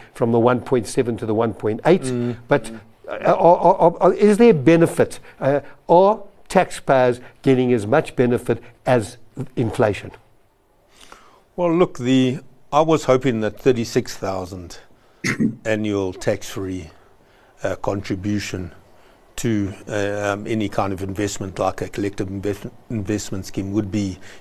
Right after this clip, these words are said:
Speaker 2: increased, because that is encouraging people to be self-sufficient. But, um, as you say, the, the, the interest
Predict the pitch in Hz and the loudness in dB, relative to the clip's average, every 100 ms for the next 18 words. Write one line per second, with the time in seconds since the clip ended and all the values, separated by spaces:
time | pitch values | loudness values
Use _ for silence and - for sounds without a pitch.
0 | - 107 - - 127 87 - - - - | -8 -8 -6 -4 -2 -4 -12 -14 -16 -20
1 | - _ 120 - 131 110 127 120 113 107 | -20 _ -12 -4 -4 2 2 2 -4 -8
2 | - 113 110 101 90 - 98 - 98 - | -2 0 0 -6 -10 -8 -8 -8 -12 -14
3 | 95 98 95 90 - _ - - - 98 | -12 -10 -10 -16 -20 _ -20 -14 -2 -2
4 | - - - 123 - 92 - - - _ | -2 -12 -6 -6 -6 -14 -18 -20 -20 _
5 | _ _ _ _ - 127 - - 120 113 | _ _ _ _ 0 2 2 0 2 2
6 | 117 117 117 110 - 139 123 113 123 - | 0 -4 -4 -6 -6 -2 -2 -2 -4 2
7 | 143 90 98 98 104 104 110 120 107 107 | 2 2 -6 -8 -6 -6 -8 -10 -8 -8
8 | 117 107 110 143 143 - 110 - - | -10 -10 -8 -6 -4 -2 -4 -6 -14